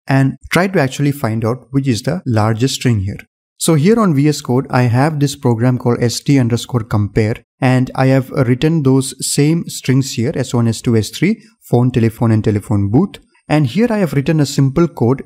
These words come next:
just to find out which is the largest of the three strings. So basically we are just comparing using the relational operators to find out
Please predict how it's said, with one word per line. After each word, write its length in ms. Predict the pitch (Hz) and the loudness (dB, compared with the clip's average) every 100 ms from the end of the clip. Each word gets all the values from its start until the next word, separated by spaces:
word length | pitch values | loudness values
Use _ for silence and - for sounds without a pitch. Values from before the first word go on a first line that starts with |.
| 135 | -4
just 300 | 123 165 - | -2 -2 -6
to 60 | - | -6
find 340 | 127 120 123 | -2 -2 0
out 200 | 120 175 _ | -2 -4 _
which 260 | 127 151 160 | -2 -2 -2
is 120 | 143 | -4
the 120 | 135 | -4
largest 540 | 117 120 127 143 - | -2 -2 -2 -4 -4
of 160 | 120 110 | -4 -2
the 80 | 180 | -6
three 240 | - 120 | -2 -4
strings. 400 | - - 104 - | -4 -8 -8 -8
So 160 | - 160 | -4 0
basically 380 | 151 156 170 180 | 0 -2 -2 0
we 100 | 165 | 0
are 60 | |
just 260 | 147 151 - | 0 -6 -4
comparing 540 | 120 113 131 135 143 | -4 -2 0 2 2
using 320 | 120 110 117 107 | 2 0 -2 -2
the 180 | 202 - | -2 0
relational 640 | 120 117 127 123 135 135 | 0 4 2 2 0 0
operators 500 | 117 110 117 117 165 | 0 0 -2 0 -2
to 80 | 151 | -2
find 340 | - 113 117 120 | -2 0 0 2
out 200 | 190 | 0